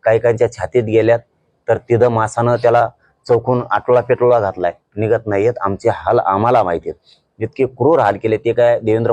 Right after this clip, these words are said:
फडणवीस काय आमचे शत्रू नाही, ते काय दुश्मन नाही, वैरी नाही, पण ते हल्ला केल्यापासून आपल्या मनातून तो माणूस उतरला,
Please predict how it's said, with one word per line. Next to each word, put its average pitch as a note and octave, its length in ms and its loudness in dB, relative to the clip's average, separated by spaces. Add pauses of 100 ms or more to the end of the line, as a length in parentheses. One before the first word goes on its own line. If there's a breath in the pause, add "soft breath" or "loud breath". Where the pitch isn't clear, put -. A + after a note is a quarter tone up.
फडणवीस A2 200 -4
काय A2 100 -2
आमचे A2 200 -4
शत्रू - 300 -2
नाही, A2 140 0 (640)
ते A2 60 2
काय A#2 120 2
दुश्मन A2+ 400 -2
नाही, A#2 160 2
वैरी A#2 360 2
नाही, A2 180 -2 (240 soft breath)
पण G#2 80 -10
ते G#2 120 -4
हल्ला D3 340 2
केल्यापासून C3 560 0
आपल्या A#2 260 -2
मनातून A2 340 -6
तो A2 120 -8
माणूस G#2 280 -8
उतरला, G#2 380 0